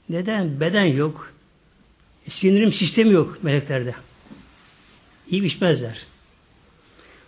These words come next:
Ona da cinsiyet yok. Beden olmadığı için. Öfke yok. Kızma yok. Şunlar bunlar yok böyle.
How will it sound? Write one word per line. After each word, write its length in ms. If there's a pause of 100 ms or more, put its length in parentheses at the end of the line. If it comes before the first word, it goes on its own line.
(280)
Ona 360
da 400 (800)
cinsiyet 600
yok. 500 (920)
Beden 240
olmadığı 340
için. 200 (1900)
Öfke 280
yok. 420 (360)
Kızma 280
yok. 140
Şunlar 400
bunlar 240
yok 240
böyle. 180